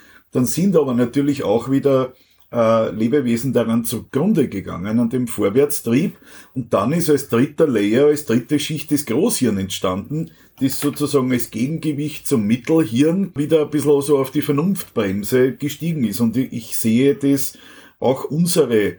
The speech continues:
Beschäftigung mit der Disruption als eine Transformation von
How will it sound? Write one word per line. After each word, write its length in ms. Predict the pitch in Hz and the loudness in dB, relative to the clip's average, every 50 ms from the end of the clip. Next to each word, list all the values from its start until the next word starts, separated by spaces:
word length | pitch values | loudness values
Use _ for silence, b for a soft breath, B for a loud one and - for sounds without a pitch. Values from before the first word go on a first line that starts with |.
| _ | _
Beschäftigung 1200 | - 135 117 - - - 131 156 165 165 - - - 123 107 - - - - 120 - - - - _ | -4 -4 -4 -2 0 0 2 2 2 0 -4 -6 -6 -6 -6 -6 -8 -12 -16 -16 -16 -18 -20 -14 _
mit 200 | - 117 113 - | -4 -4 0 0
der 80 | 131 120 | -2 -2
Disruption 1120 | - - 143 139 - - 127 117 - - - - - 110 101 101 110 123 147 170 170 170 b b b b b b | 0 -2 0 0 2 0 0 -2 -2 -6 -8 -2 0 0 2 2 2 2 2 2 0 -2 b b b b b b
als 200 | - 120 117 - | -2 -2 0 0
eine 300 | 120 110 113 117 110 - | 2 4 4 2 2 0
Transformation 1500 | - 113 101 104 120 151 185 - - - - 151 123 113 113 110 - - - 113 107 107 107 113 131 151 165 160 b b b b b b b b _ _ - | -2 -2 0 0 0 0 0 0 -2 0 0 2 2 2 2 0 0 -2 0 0 2 2 2 2 2 2 0 -2 b b b b b b b b _ _ -18
von 560 | - - - - - - 147 135 123 127 | -16 -16 -14 -16 -6 -2 0 0 0 -2